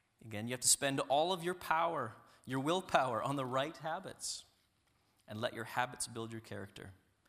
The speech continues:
Too many people try to use their willpower for character, but it just kinda doesn't work that way. Now, we often say around here, a great way to become and remain a devoted follower of Jesus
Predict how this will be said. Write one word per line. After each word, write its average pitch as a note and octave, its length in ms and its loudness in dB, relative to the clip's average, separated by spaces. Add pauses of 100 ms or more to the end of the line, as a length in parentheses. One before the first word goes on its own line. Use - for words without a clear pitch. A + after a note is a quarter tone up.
(400)
Too A3 180 2
many G#3+ 220 -2
people D#3 320 -4
try F3 380 2
to - 140 -4
use C3 200 -2
their A#2+ 180 -2
willpower A#2 1080 -4 (140)
for D3 200 -4
character, - 680 -6 (640)
but C3 80 -14
it D3 80 -12
just E3+ 180 -6
kinda C#3+ 140 -2
doesn't C3 240 -6
work - 200 -8
that - 160 -10
way. F2+ 180 -12 (1900)
Now, A#2+ 200 2
we D3 160 4
often F3 320 6
say - 180 6
around D#3 300 2
here, D3+ 200 -2
a C3+ 60 0
great C#3+ 320 0
way D3+ 140 0
to D3 100 -8
become D#3+ 420 2
and D#3 80 -2
remain C#3 300 2
a D#3+ 60 0
devoted C#3+ 420 0
follower D#3 340 2
of C3 140 -2
Jesus F3 440 2